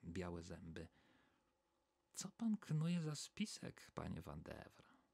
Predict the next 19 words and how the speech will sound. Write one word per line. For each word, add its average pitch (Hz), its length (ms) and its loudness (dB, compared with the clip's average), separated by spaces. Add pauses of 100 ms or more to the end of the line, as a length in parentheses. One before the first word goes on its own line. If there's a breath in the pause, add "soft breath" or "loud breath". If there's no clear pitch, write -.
(600)
„Ja? 127 340 -2 (1040 loud breath)
Żadnego, 151 500 2
proszę - 300 -8
pani”, - 300 -8 (460)
odpowiedział - 520 -6
spokojnie. - 600 -14 (500)
„No, 123 380 2 (720 loud breath)
no, 170 80 6
widziałam 175 440 6
pana 151 300 0
tak 95 200 -6
bardzo 131 380 -2
zajętego. 101 840 -2 (960 loud breath)
Jest 165 160 0
mi 160 100 4
pan 147 200 0
potrzebny, - 720 -6
proszę - 280 -2
bliżej”. - 440 -10